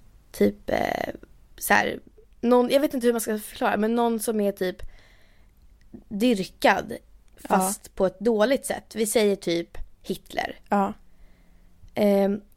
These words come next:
Speaker 1: och, och, okej, jävligt dåligt exempel, men också jag är också lite dyrkad, eller vad man ska, jag vet
Speaker 2: Ja,
Speaker 1: inte hur man ska
Speaker 2: men du
Speaker 1: säga
Speaker 2: är
Speaker 1: det.
Speaker 2: känd.
Speaker 1: Men ändå att jag, ja, precis, jag har följare som
Speaker 2: Mm.
Speaker 1: gillar mig.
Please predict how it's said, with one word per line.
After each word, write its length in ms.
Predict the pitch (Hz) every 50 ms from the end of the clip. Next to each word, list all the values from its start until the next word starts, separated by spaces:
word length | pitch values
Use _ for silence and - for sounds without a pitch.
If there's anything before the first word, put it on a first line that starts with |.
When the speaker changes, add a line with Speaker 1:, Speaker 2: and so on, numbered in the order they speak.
| - -
Speaker 1:
och, 320 | - 226 240 240 - - -
och, 60 | - - 240
okej, 260 | 240 - 214 - - - - -
jävligt 500 | - 214 190 240 240 220 196 196 202 202
dåligt 200 | 208 202 185 185
exempel, 380 | 190 - 196 190 190 - 185 -
men 120 | - - - -
också 200 | 240 214 - 247
jag 240 | 233 247 247 247 226
är 60 | 202
också 160 | 185 - 202
lite 400 | 190 190 190 185 180 - - 175
dyrkad, 540 | 180 160 - 226 202 185 175 - - 180 180
eller 160 | 180 175 180
vad 60 | 180
man 80 | 185 190
ska, 120 | - -
jag 60 | 220 233
vet 80 | 185 190
Speaker 2:
Ja, 40 | 202
Speaker 1:
inte 100 | 196 202
hur 80 | 196
man 100 | 190 185
ska 100 | 190 -
Speaker 2:
men 120 | 214 214 208
du 20 |
Speaker 1:
säga 120 | 208 220 226
Speaker 2:
är 40 |
Speaker 1:
det. 60 | 262 302
Speaker 2:
känd. 220 | 339 339 - - 214 214
Speaker 1:
Men 120 | 226 240
ändå 200 | - 254 254 240
att 100 | 240 214
jag, 140 | 233 214 220 -
ja, 60 | 240
precis, 200 | 220 214 226 214 240
jag 80 | 240
har 220 | 233 214 196 190 - - - - - -
följare 380 | - - - 220 196 190 190 190
som 120 | - 190
Speaker 2:
Mm. 100 | 190 208
Speaker 1:
gillar 240 | 240 226 233 302 311
mig. 320 | - - - 127 285 294